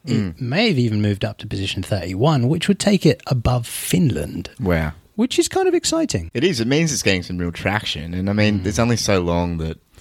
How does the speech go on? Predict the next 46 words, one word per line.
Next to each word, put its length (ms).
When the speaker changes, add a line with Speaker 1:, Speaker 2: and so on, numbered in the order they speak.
Speaker 2:
people 260
can 180
not 200
take 200
it 120
seriously 540
before 280
they've 160
gotta 180
start 340
saying, 300
"Well, 140
okay, 440
this 180
is 140
quite 180
a 60
major 380
player 500
on 240
the 60
Speaker 1:
Mm. 20
Speaker 2:
stage." 480
And, 140
I 20
mean, 100
thirty-second 600
in 80
the 60
world, 460
you 60
know, 200
that's 180
bigger 240
than 140
the 80
majority 640
of 100
countries 560
Speaker 1:
Mm. 480
Speaker 2:
and 140
their 100
currency 440
that's 200
in 80
circulation. 600